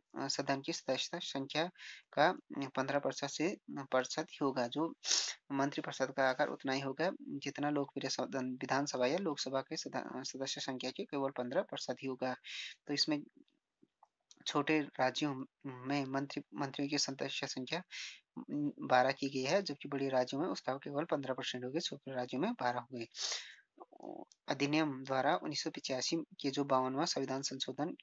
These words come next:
के जो एक तिहाई वाले प्रावधान को हटा दिया गया। अब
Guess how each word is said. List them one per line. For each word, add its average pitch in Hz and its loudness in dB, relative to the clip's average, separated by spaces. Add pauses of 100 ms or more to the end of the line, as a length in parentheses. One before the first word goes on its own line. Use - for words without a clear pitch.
(120)
के 139 4
जो 135 -2
एक 139 -2
तिहाई 131 0
वाले 139 0
प्रावधान 139 4 (360)
को 143 2
हटा 135 6
दिया 135 2
गया। 131 2
अब 139 -2